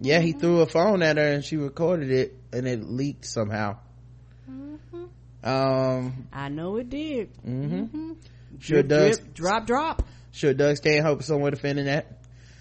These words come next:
Speaker 1: Uh, in a joint statement released exclusively to the Daily Mail, the couple said neither of them intended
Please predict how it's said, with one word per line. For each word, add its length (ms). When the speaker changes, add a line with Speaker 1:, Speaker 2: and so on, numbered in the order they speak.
Speaker 1:
Uh, 200
in 80
a 40
joint 320
statement 360
released 280
exclusively 540
to 120
the 100
Daily 320
Mail, 340
the 60
couple 280
said 300
neither 260
of 60
them 160
intended 560